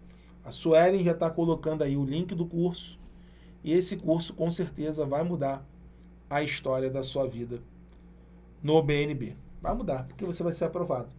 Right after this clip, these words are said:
<laughs> A história da sua vida vai ser transformada. Por quê? Porque você vai ser aprovado. Eu tenho certeza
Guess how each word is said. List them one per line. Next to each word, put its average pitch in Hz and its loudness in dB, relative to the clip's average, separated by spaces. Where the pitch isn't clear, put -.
<laughs> 170 -2
A 147 -4
história 156 2
da 165 4
sua 160 2
vida 147 -4
vai 147 2
ser 143 0
transformada. 147 -2
Por 170 -8
quê? 135 -6
Porque - -14
você 151 -8
vai 143 -2
ser 139 -6
aprovado. 135 -6
Eu - -14
tenho 127 -8
certeza 151 -6